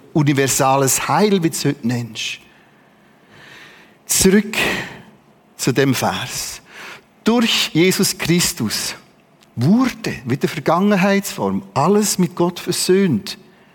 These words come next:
Das ist seine Art von Frieden, indem Gott Frieden gemacht hat. Durch das Blut von Jesus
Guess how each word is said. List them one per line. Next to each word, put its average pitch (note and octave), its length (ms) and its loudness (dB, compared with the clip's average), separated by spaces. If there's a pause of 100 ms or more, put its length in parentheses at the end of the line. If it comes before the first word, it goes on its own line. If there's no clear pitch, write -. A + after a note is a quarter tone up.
(400)
Das C#3 240 0
ist D#3 200 2
seine A3 380 0
Art C#3+ 320 0
von A2+ 160 -2
Frieden, A2 380 -2
indem C#3 440 2
Gott F#3+ 300 0
Frieden F#3 480 0
gemacht G#2 580 0
hat. - 160 -12 (840)
Durch F3+ 140 4
das D#3 220 0
Blut G3 680 0
von D3 200 2
Jesus F3+ 720 2